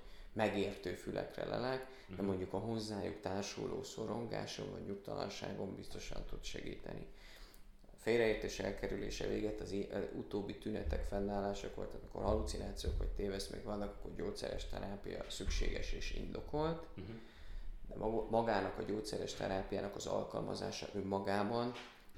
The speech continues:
Speaker 1: nem biztos, hogy megszüntet minden
Speaker 2: Aha.
Speaker 1: a halucinációkhoz vagy a téveszmékhez társuló ilyen szubjektív élményt, mint például a félelem vagy a bizonytalanság élmény.
Speaker 2: És egyébként ezek a betegek, ha most itt a paranoia felé megyünk, ők amúgy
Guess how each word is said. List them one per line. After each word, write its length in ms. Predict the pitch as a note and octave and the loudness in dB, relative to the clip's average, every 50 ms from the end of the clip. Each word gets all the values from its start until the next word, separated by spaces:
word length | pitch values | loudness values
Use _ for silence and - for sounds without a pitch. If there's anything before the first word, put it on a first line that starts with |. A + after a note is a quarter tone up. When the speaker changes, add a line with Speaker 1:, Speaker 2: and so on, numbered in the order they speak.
| - - G2+ | -8 -4 0
Speaker 1:
nem 280 | G2+ G#2+ G#2+ A2 A2 G#2+ | 2 4 4 4 4 4
biztos, 420 | G#2 G2 - - - G2 - - | 2 0 -2 -2 -4 -4 -4 -2
hogy 140 | - - G2 | -4 -4 0
megszüntet 680 | G2+ G2 G2+ - - - G2 G2 G2 - G2 - - - | 0 0 0 0 -2 -2 -2 -2 -2 -2 -2 -4 -2 0
minden 640 | G#2 G#2+ G#2+ G#2+ G#2 G2 - G#1+ G#1+ - - B2 - - - - | 2 2 4 4 4 2 2 0 -2 -2 -2 -4 -6 -10 -14 -14
Speaker 2:
Aha. 360 | - - - - - - F#2+ | -14 -16 -16 -12 -6 -4 2
Speaker 1:
a 20 | F#2+ | 4
halucinációkhoz 1200 | G2 G2 G2 G2 G2 - G#2 G2 F#2+ F#2+ G2+ G#2+ - - G2+ G#2 G2+ G2 - - - F#2 F#2+ F#2+ | 6 6 6 4 4 0 -2 -2 -2 -2 -4 -4 -4 -2 0 0 0 0 -2 -2 -4 -4 -4 -2
vagy 120 | F#2+ G2 | -2 -4
a 100 | G2 G2 | -4 -4
téveszmékhez 680 | - G2 G2 G2 G2 G2 - - - - - - F#2 - | -2 -2 0 0 0 -2 -2 -4 -6 -8 -6 -8 -8 -8
társuló 460 | - - G2 G2 G2 - - F#2+ G2 | -6 -4 -4 -2 -2 -2 -4 -4 -2
ilyen 180 | G#2 G2 G2 G2+ | 0 0 0 0
szubjektív 760 | G2+ - - G2+ F#2+ - - F#2+ - - - - - - - | -2 -2 -4 -4 -4 -4 -4 -4 -4 -6 -6 -6 -6 -4 -2
élményt, 420 | - - - - E2+ F2 - - - | -2 -2 -2 -2 -4 -4 -4 -4 -6
mint 140 | - - | -6 -8
például 480 | - - - - - - - - F2 F2 | -6 -8 -10 -8 -8 -8 -8 -8 -8 -8
a 40 | - - | -10 -10
félelem 500 | - - - - - G1+ G1+ G1+ G1+ - G1+ | -8 -4 -4 -2 -2 -2 -2 -2 -4 -4 -4
vagy 100 | G1+ G1+ | -6 -6
a 60 | G1+ | -4
bizonytalanság 960 | - G2 - - G1+ G1+ - G1+ G1+ G1+ G1+ G1+ G1+ - - - G1+ G1+ G#1 G#1 | -4 -4 -4 -4 -6 -6 -6 -8 -8 -8 -8 -8 -8 -8 -8 -8 -8 -8 -6 -6
élmény. 480 | G1+ G1+ G1+ G1+ G#1+ G#1+ G#1 - - - - - - - - - | -6 -6 -6 -8 -8 -8 -10 -10 -10 -14 -18 -18 -18 -18 -16 -12
Speaker 2:
És 100 | - F#2 | -10 -6
egyébként 400 | F2 F#2 F#2 - - F#3+ - G2 | -4 -4 -4 -4 -4 -4 -4 -2
ezek 220 | F#2 F#2 F#2+ - | -4 -4 -4 -6
a 40 | F2+ | -6
betegek, 440 | F2+ F2+ F2 - F2+ E2+ - - - | -6 -6 -4 -4 -6 -6 -6 -8 -8
ha 80 | F#2 F2 | -8 -8
most 180 | F2 F2 - | -8 -8 -10
itt 140 | F#2+ - - | -10 -10 -10
a 40 | F2 - | -10 -6
paranoia 400 | F#2 F2 F2+ F2 F2 F2 F2 E2+ F2 - | -6 -4 -4 -4 -4 -4 -6 -8 -8 -6
felé 140 | F2+ F2+ | -6 -6
megyünk, 320 | F2 E2+ E2 F2 E2+ D#2+ - | -6 -6 -6 -6 -6 -8 -8
ők 140 | - D#2+ - | -10 -8 -6
amúgy 200 | F2 F2 D#2+ | -6 -6 -8